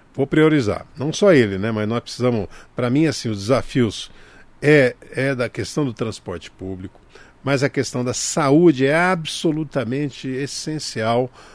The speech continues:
Uma nova política de saúde pro município,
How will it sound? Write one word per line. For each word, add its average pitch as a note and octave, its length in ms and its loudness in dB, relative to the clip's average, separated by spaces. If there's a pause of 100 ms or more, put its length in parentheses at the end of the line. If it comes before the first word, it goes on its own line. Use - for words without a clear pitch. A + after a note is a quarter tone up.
(160)
Uma B2 180 -2
nova D#3+ 340 6
política C#3+ 560 0
de A#2+ 80 -12
saúde A#2+ 380 -2
pro A2 140 -10
município, A2 800 -6